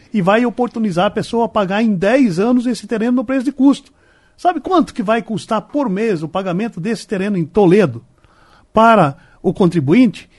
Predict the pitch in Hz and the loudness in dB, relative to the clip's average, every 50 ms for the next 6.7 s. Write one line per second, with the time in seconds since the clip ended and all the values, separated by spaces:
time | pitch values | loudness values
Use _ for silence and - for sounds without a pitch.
0 | _ _ - 202 190 175 - - - 262 269 269 262 175 - - - 220 226 208 | _ _ -6 -4 -4 -4 -4 0 2 4 4 4 4 2 0 -2 -2 0 0 0
1 | 214 - 143 156 180 175 202 190 175 208 233 220 208 170 180 170 - 160 - - | -2 -4 -6 -6 -4 -2 -2 0 0 0 0 0 -2 -4 -4 -4 -6 -6 -4 -4
2 | 165 156 170 190 202 175 135 - - - - _ _ - - 208 196 190 160 147 | -2 0 2 2 2 2 0 -2 -8 -20 -20 _ _ -2 2 2 2 2 2 2
3 | 196 233 240 - - 208 170 180 175 196 170 - - 156 165 175 175 - 165 160 | 2 2 2 0 -2 -6 -6 -4 -4 -6 -6 -6 -6 -4 -4 -4 -4 -4 -4 -6
4 | 156 - - 185 170 160 143 - 165 160 151 147 131 - 156 151 151 170 220 233 | -6 -4 -4 -4 -4 -4 -4 -4 -6 -6 -6 -6 -6 -6 -4 -4 -2 0 0 0
5 | 220 - _ _ _ _ - 226 202 165 190 202 - - 180 - 185 190 180 160 | 0 -4 _ _ _ _ -8 -4 -2 -2 -2 -4 -4 -6 -8 -6 -6 -6 -4 -4
6 | 135 151 160 165 147 - 214 185 127 143 160 156 113 - | -4 -2 -4 -4 -6 -6 -6 -4 -2 -2 -2 -4 -4 -8